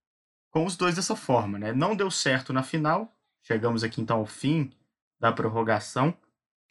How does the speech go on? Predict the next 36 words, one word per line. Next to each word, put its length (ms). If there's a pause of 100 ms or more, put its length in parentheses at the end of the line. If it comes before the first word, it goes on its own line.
(1200)
mas 880
como 240
o 80
Paulo 240
já 180
disse, 540
os 180
dois 220
tentaram 800
fazer 380
o 40
que 80
tava 320
funcionando 640
até 180
então, 460 (720)
até 460
o 100
último 380
suspiro, 680
né? 180 (200)
Eles 260
não 320
desistiram, 880
sabiam 340
que 80
aquilo 220
ali 220
era 140
a 20
grande 280
chance 220
do 80
Brasil 340
de 120
render 440